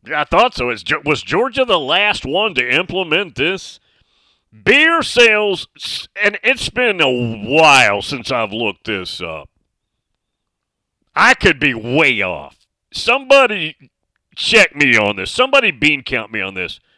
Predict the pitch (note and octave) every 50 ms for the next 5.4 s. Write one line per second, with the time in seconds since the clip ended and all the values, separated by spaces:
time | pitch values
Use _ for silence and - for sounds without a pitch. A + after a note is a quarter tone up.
0 | _ _ _ - - - D4+ D#4 D#4+ D#4 G#3+ E3+ D#3 E3+ G3 G#3+ G3 E3 C#3 A#2
1 | G#2+ - - C3 B2 C3 D3+ B2+ - - A#2 A2+ G2+ E2 - - G2 G#2 A2+ B2
2 | A2+ - C#3 C3+ B2+ - _ _ _ _ _ _ _ _ _ _ _ _ _ _
3 | _ _ _ _ _ _ _ _ _ _ _ _ _ _ _ _ _ _ _ _
4 | _ _ _ _ _ _ _ _ _ _ - A#2+ A#2+ A#2+ A#2+ A#2+ A#2 A2 A2 G#2+
5 | G#2 G#2 G#2 G2+ G#2 G2+ A2+